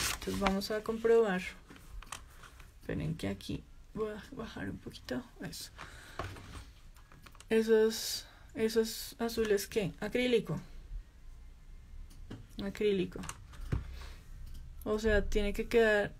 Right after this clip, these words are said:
que tienen que quedar bien sólido, eh, bien disuelto,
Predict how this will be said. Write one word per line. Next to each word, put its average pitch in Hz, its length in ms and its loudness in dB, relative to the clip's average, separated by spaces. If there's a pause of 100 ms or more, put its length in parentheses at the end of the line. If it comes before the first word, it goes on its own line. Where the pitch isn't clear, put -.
(1040)
que 226 200 6
tienen 208 400 0
que 220 180 -2
quedar 214 380 6
bien 196 240 2
sólido, 220 560 4 (420)
eh, 202 520 2 (120)
bien 240 300 4
disuelto, 220 640 8